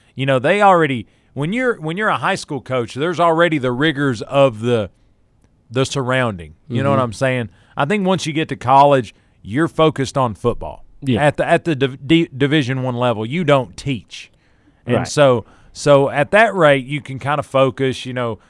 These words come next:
Speaker 1: your early morning part is, is developing a practice schedule.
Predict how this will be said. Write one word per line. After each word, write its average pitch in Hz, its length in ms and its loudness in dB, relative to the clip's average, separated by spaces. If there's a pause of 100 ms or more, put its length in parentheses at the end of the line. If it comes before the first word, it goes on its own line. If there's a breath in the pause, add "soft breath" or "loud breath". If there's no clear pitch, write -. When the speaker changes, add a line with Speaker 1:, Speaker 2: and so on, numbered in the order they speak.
(140)
Speaker 1:
your 156 260 2
early 147 420 2
morning 139 500 -4
part 123 340 4
is, 110 160 -6
is 117 220 -8
developing 117 600 -2
a 107 60 -8
practice 139 440 -2
schedule. 87 480 -14